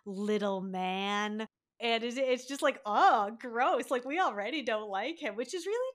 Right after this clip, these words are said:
too bad 'cause I honestly think that he isn't <laughs> terrible. Like, I don't think that in the comics that, that Mac Hudson was the worst.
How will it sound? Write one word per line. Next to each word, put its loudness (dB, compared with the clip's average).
too -6
bad -6
'cause -6
I -4
honestly -6
think -8
that -8
he -2
isn't -4
<laughs> -6
terrible. -4
Like, -8
I -20
don't -2
think -10
that -2
in -4
the -2
comics -4
that, -2
that -2
Mac -2
Hudson -4
was -8
the -10
worst. -10